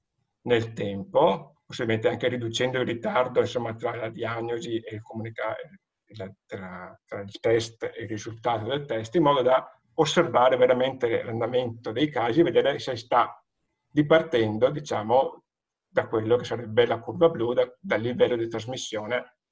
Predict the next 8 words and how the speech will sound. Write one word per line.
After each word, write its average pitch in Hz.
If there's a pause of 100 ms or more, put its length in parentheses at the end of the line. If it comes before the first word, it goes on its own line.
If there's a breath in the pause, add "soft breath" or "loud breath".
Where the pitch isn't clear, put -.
(120)
che -
abbiamo 110
ottenuto, 110
e 135
quindi 120
stimare 113 (300)
a 110
posteriori 123